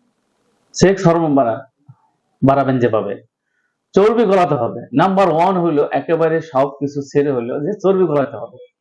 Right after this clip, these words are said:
কিন্তু আবার চর্বি ছাড়া কিন্তু সেক্স আসবে না, এটাও মাথায় রাখতে হবে। আপনি চর্বি গলাবেন ঠিক আছে, কিন্তু চর্বি ছাড়া ভুলেও সেক্স আসবে না, ভুলেও হরমোন টেস্টোস্টেরন বাড়বে না। তাহলে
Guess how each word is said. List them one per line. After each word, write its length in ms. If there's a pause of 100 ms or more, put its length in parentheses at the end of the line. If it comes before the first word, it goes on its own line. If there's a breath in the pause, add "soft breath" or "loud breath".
(380)
কিন্তু 180
আবার 160
চর্বি 220
ছাড়া 180
কিন্তু 180
সেক্স 300
আসবে 260
না, 160 (1400)
এটাও 220
মাথায় 280
রাখতে 280
হবে। 220
আপনি 400
চর্বি 340
গলাবেন 400
ঠিক 200
আছে, 300
কিন্তু 500 (540 loud breath)
চর্বি 320
ছাড়া 400
ভুলেও 500
সেক্স 300
আসবে 260
না, 180 (600)
ভুলেও 380
হরমোন 520
টেস্টোস্টেরন 520
বাড়বে 240
না। 180 (880)
তাহলে 480